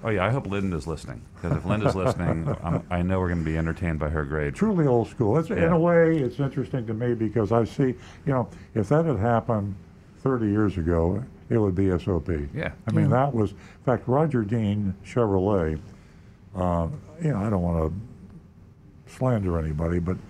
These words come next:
Speaker 2: there was, there were, there were comments when Roger Dean Chevrolet opened up many years ago. Roger Dean, I believe, started in Ohio, and, uh, he had a little problem, I think, I, reported to have a
Speaker 1: Allegedly.
Speaker 2: problem with the Attorney General
Speaker 1: Oh.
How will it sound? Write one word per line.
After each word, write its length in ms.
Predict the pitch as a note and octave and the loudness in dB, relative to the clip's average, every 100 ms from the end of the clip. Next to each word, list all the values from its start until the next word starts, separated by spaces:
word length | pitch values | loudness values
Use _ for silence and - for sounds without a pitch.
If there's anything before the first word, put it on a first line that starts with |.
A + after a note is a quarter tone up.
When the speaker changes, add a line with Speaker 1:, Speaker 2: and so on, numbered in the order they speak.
| - - - - | -20 -20 -20 -16
Speaker 2:
there 240 | C3 G#2 G2 | -8 -4 -4
was, 160 | A2+ | -2
there 160 | B2+ A2 | -2 -2
were, 120 | A#2+ | -4
there 180 | D#3+ A2+ | -4 -4
were 120 | G#2 | -6
comments 600 | - D3+ C3+ G2+ F#2+ - | -2 0 2 0 -2 -4
when 180 | G#2 F2+ | -4 0
Roger 340 | G2 G#2+ F#2+ | 0 2 2
Dean 200 | F2+ F#2 E2 | 0 0 -2
Chevrolet 440 | A#2+ G2 F#2 F#2 | 0 0 2 2
opened 280 | F#2 E2 F2+ | 0 0 0
up 160 | E2+ - - - - | 0 -2 -14 -12 -6
many 200 | G#2+ F#2 | -2 0
years 220 | G2 F#2 | 2 0
ago. 400 | D#2 D#2+ D2+ D2+ - - - - - A2+ | 0 -2 -2 -2 -8 -20 -20 -20 -8 0
Roger 280 | D#3 C3 | 0 0
Dean, 240 | A#2 A#2+ G#2 | -2 -2 0
I 100 | F#2 | 0
believe, 420 | G2 B2 E3 G2 | 2 2 2 0
started 380 | - C3 C#3 A#2+ G2 | 0 2 2 2 0
in 140 | E2+ | 0
Ohio, 640 | F2 D#2+ A#2 B2+ D#2+ D2 C#2+ - - - - - - | 0 -2 0 0 -2 -6 -10 -14 -20 -20 -20 -20 -10
and, 240 | G2 F#2+ F2+ | -4 -2 -2
uh, 40 | |
he 120 | F2 | -2
had 120 | A2 G#2 | 0 0
a 60 | |
little 180 | G2 E2+ | 0 -2
problem, 480 | - A#2 G2+ F#2+ E2+ | 0 0 2 0 -2
I 180 | F2 E2+ | -4 -4
think, 480 | - - C3+ E2+ F2 | -4 0 0 0 -6
I, 120 | F2 - - D#3 | -8 -10 -16 -12
reported 840 | D3+ A#2 - - D#3 C3 E2+ D2 | -6 -6 -6 0 2 2 -2 -6
to 60 | C2+ - - - - - - G2 | -10 -14 -20 -20 -20 -20 -2 2
have 60 | |
a 20 | |
Speaker 1:
Allegedly. 280 | G2 F2+ F2 | 2 2 2
Speaker 2:
problem 380 | G#2+ F#2+ F2+ E2+ | 2 2 2 0
with 120 | E2+ | -2
the 60 | F2 | -2
Attorney 340 | E2 A#2 F#2+ | -2 -2 -2
General 420 | D#2+ G2+ D#2+ C#2+ - - | -2 -2 -4 -6 -10 -8
Speaker 1:
Oh. 200 | D3+ | -6